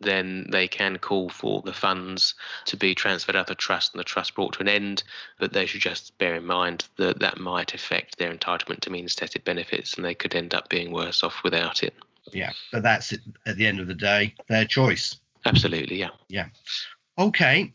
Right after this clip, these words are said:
Speaker 2: thanks for that, Rob. Very interesting. Do you have a final piece of advice for anyone out there who is thinking,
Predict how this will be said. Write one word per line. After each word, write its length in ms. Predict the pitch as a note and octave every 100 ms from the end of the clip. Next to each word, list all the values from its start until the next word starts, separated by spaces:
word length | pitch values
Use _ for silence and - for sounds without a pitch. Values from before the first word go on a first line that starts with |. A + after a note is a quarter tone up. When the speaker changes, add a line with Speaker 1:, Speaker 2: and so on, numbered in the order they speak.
| -
Speaker 2:
thanks 280 | F3 F#3 -
for 60 |
that, 220 | A#2+ A2+ A2
Rob. 280 | A#2+ D3+
Very 240 | D#3+ D3 C3
interesting. 680 | B2 A2+ A#2+ - C3+ D#3+ F#3 - - _
Do 100 | -
you 220 | D#3+ D3+ D3+
have 340 | D3 D3+ C#3 - _ -
a 140 | B2+
final 420 | B2+ - D#3+ D#3+ C#3
piece 260 | D3+ C3
of 100 | A#2+
advice 540 | A#2 A#2 B2 B2+ - -
for 100 | G#2+
anyone 420 | C3 C#3 A#2+ A2+
out 240 | G#2+ G#2+
there 380 | A#2+ A2+ A2+ -
who 300 | - A#2 A#2
is 320 | G#2+ G#2 G#2 -
thinking, 540 | B2 A2 A#2 G#2+